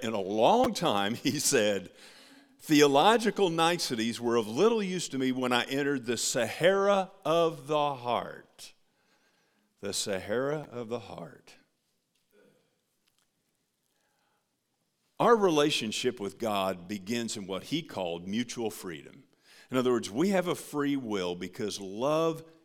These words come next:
can't exist without free will. That's Philosophy one oh one. And there are torturous theological arguments that try to put this fence around man's will in light of God's sovereignty, but John Stott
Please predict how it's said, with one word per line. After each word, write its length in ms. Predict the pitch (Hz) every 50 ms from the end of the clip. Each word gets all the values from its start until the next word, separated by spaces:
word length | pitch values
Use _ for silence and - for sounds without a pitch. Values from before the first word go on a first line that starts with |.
| _ _
can't 400 | - - - 131 131 127 107 - - -
exist 720 | 113 104 92 87 90 92 92 78 71 - - - - -
without 340 | - 90 90 85 85 85 -
free 220 | - - 110 92 85
will. 200 | 80 78 71 76
That's 200 | 90 139 147 -
Philosophy 580 | - 113 110 107 110 110 101 - - 101 92
one 200 | 87 90 92 90
oh 80 | 87 87
one. 440 | 80 78 73 71 - - - 143 _ _ _ _ _ _ _ _ _ _ - - - - -
And 120 | 123 131
there 100 | 139 139
are 80 | 135 127
torturous 720 | 131 - - 147 160 190 185 185 - 151 151 143 127 -
theological 720 | - - - 143 135 127 127 127 123 131 131 127 117 107 101
arguments 480 | 98 101 104 101 101 104 107 98 -
that 120 | - 104 -
try 180 | - 117 117
to 60 | 117 110
put 360 | - - 123 113 117 - - - - - - _ -
this 200 | 120 113 104 -
fence 440 | - - - - 120 120 120 - 123
around 320 | 117 113 113 113 107 101
man's 320 | 104 107 117 120 117 -
will 240 | - 101 107 107 107
in 80 | 104 98
light 220 | 92 92 107 104
of 120 | 101 92 92
God's 320 | 107 104 101 98 98 95
sovereignty, 640 | - - 104 101 101 101 98 101 95 101 98 95
but 260 | 95 85 87 - - -
John 460 | - - 131 131 160 180 185 175 143
Stott 640 | - - - - - - 139 113 87 73 78 80